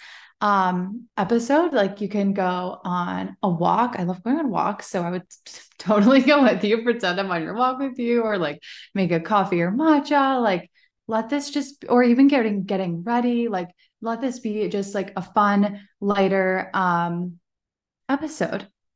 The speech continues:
if it feels <laughs> appealing to you. Um, so I wanted to start with the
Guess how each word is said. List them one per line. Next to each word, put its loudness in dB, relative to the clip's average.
if -2
it -2
feels 2
<laughs> -10
appealing -6
to -2
you. -4
Um, 4
so 0
I -4
wanted -2
to -4
start -4
with -4
the 0